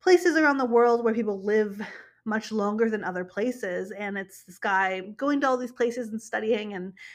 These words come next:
it's really, really good. And one thing that they seem to have in common is community, being around people. <sighs> So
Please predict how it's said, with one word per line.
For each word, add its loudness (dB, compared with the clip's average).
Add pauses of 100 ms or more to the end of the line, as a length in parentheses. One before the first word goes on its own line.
(120)
it's -20
really, 0
really 2
good. 0
And -8 (140)
one 2
thing 0
that -2
they 0
seem -8
to -2
have 0
in -4
common -4
is -8
community, -8 (180)
being -6
around -2
people. -10 (1160)
<sighs> -12 (420)
So -2